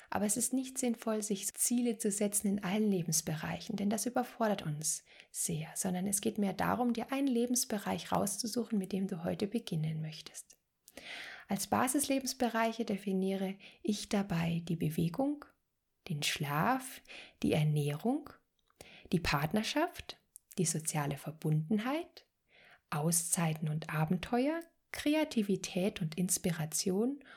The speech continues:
und den Lebenssinn und die Spiritualität. Jetzt kannst du dir mal für dich überlegen, welchen dieser Lebensbereiche du vielleicht für heute in den Fokus stellen möchtest, welcher dir am wichtigsten ist oder wo,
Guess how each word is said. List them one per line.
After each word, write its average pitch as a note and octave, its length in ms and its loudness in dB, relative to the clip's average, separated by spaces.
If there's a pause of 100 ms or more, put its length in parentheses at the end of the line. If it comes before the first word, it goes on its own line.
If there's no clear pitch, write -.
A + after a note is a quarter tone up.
(240)
und C#4+ 180 0
den A3 160 4
Lebenssinn F#3+ 600 2
und G#3 140 2
die A3 80 0
Spiritualität. E3+ 1300 -4 (880)
Jetzt - 180 0
kannst C#4+ 260 0
du D4+ 60 4
dir B3+ 140 2
mal G3+ 160 2
für F3+ 140 -4
dich A#3+ 220 0
überlegen, E3 760 2 (460)
welchen B3+ 480 0
dieser G3+ 300 2
Lebensbereiche G3 920 2
du A3+ 260 0
vielleicht F#3 480 -2
für D#3+ 160 -2
heute D#3+ 220 2
in G3 80 2
den A#3+ 140 0
Fokus E3+ 440 0
stellen D3+ 360 -2
möchtest, D3+ 480 -8
welcher F3 240 2
dir A3+ 160 2
am A3 120 2
wichtigsten - 560 0
ist E3 160 -2
oder F3 220 0
wo, B3+ 240 4